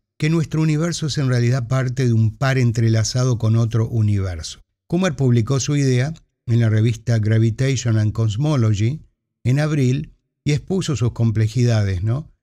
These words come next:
Donde, este, bueno, los investigadores, por supuesto, están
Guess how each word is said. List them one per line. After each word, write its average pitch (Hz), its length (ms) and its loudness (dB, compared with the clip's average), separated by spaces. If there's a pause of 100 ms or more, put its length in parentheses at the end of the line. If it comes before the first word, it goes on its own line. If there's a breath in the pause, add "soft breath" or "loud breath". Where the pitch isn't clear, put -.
(140)
Donde, 147 580 0
este, 107 300 -4
bueno, 107 340 -2
los 110 240 -2
investigadores, 117 560 0
por 110 160 -4
supuesto, 110 560 -4
están 104 720 -4